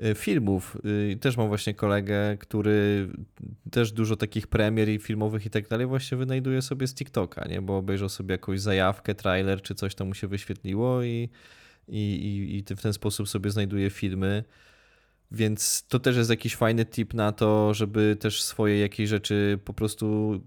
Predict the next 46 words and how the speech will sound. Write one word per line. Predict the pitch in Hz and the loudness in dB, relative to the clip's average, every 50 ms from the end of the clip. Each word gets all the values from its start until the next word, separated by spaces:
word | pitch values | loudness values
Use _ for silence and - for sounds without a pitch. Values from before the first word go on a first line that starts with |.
| _ _ - | _ _ -6
na | - 110 107 | -4 -4 -2
TikToku | - 113 - - 120 - - 113 | -4 -6 -4 -4 -4 -4 -4 -2
promować, | - 143 147 156 147 113 92 87 87 - - | 0 0 2 4 2 2 2 0 -2 -2 -4
nie? | 90 90 92 95 | -4 -4 -4 -4
W | 98 | -4
sensie | - - 101 - - | -4 -6 -6 -4 -4
takie | - 95 - 104 | -6 -6 -6 -6
dłuższe | 113 123 123 - - - 92 | -4 -4 -4 -4 -2 -4 -4
formy, | - - - 80 - 78 82 82 | -2 -2 -4 -4 -2 -4 -8 -8
typu | 82 - - - 92 90 87 87 90 | -8 -12 -12 -10 -8 -8 -6 -6 -6
nawet | 90 87 82 87 90 | -6 -6 -6 -4 -6
jak | 87 92 98 | -6 -6 -6
robimy | 92 90 92 90 90 92 | -6 -6 -4 -4 -2 -2
jakieś | 90 90 - 98 - | -4 -2 -4 -8 -6
filmy | - - 104 98 95 | -4 -4 -2 -2 -2
na | 92 92 | -2 -2
YouTube | 90 92 92 92 - - 101 - | 0 0 -2 -2 -4 -6 -8 -8
czy | - - 98 | -8 -12 -8
coś, | - - 90 95 - | -4 -4 -4 -4 -4
no | 101 92 | -8 -6
to | - 98 | -4 -2
jak | 92 90 95 | -2 -2 -2
najbardziej | 101 92 92 92 90 87 95 95 - 90 | -2 -4 -2 -2 -2 -2 -2 -4 -6 -8
wydaje | 92 87 85 82 82 | -6 -4 -4 -4 -4
mi | 80 - | -4 -6
się, | 92 - 85 | -10 -10 -10
że, | 90 92 87 87 101 - - - - - _ _ _ _ _ | -8 -8 -8 -8 -10 -12 -18 -20 -20 -20 _ _ _ _ _
e, | - - 82 82 80 80 - | -12 -10 -8 -6 -6 -6 -6
taki | - - 90 - - 92 92 90 87 87 | -8 -10 -10 -6 -4 -4 -2 -2 -4 -4
właśnie | 85 87 87 - - 98 90 | -4 -6 -8 -6 -6 -8 -8
jakieś | - - - - | -8 -12 -16 -16
takie | - - - 98 92 | -16 -8 -6 -4 -2
najlepsze | 92 92 92 90 90 - - 104 92 | 0 0 0 0 -2 -2 -4 -4 -4
wycinki | 104 92 - - 95 92 - - - | -4 -8 -6 -6 -6 -6 -6 -8 -10
czy | - 92 | -10 -10
jakiś | - - 95 - | -8 -8 -12 -8
teaserek | - 101 98 101 92 87 90 90 - | -6 -6 -2 0 0 0 0 -2 -4
sobie | - - 87 90 92 | -6 -8 -6 -4 -6
zrobić | 90 95 90 85 87 92 92 | -4 -4 -4 -4 -4 -6 -6
na, | 92 87 85 87 | -4 -4 -4 -4
na | 87 87 85 | -4 -6 -6
TikToka, | - 90 82 - - 87 90 - 92 | -6 -8 -10 -8 -10 -8 -8 -8 -10
to, | - - 87 85 | -8 -6 -6 -6
to | 85 - - 90 | -6 -8 -10 -6
dobra | 90 92 90 92 92 92 | -4 -4 -2 -2 -2 -2
rzecz. | 98 76 - - - - | -2 -4 -6 -10 -16 -20